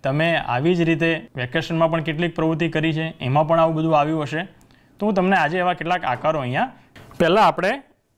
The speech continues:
વર્તુળ આકાર જોયો હતો, પેલી રોટલી યાદ કરો,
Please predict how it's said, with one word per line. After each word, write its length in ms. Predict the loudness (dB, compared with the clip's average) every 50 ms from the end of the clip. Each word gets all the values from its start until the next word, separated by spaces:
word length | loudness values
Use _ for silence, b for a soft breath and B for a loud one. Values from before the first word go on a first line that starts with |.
| _ _ _ _ _ _ -6
વર્તુળ 360 | -4 -4 -2 -2 0 2 2
આકાર 260 | 2 4 4 2 2
જોયો 240 | 2 2 2 4 2
હતો, 220 | 2 0 -2 -4 -4 -8 -14 _ _ _ _ _ _ _ _ _ -10 -4
પેલી 140 | -2 0 2
રોટલી 300 | 2 2 2 2 2 2
યાદ 160 | 2 2 0
કરો, 280 | 0 0 0 0 0